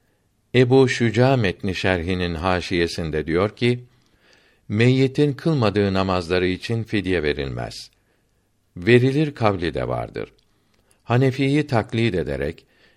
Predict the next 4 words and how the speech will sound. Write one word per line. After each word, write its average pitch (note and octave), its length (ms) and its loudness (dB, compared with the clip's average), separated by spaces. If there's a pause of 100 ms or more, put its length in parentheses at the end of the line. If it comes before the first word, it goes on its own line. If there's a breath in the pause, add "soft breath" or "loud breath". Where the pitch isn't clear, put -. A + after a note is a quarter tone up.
(160 soft breath)
iskatının B2+ 720 0
yapılması G#2 640 0
iyi F#2 320 -2
olur. B1 420 -8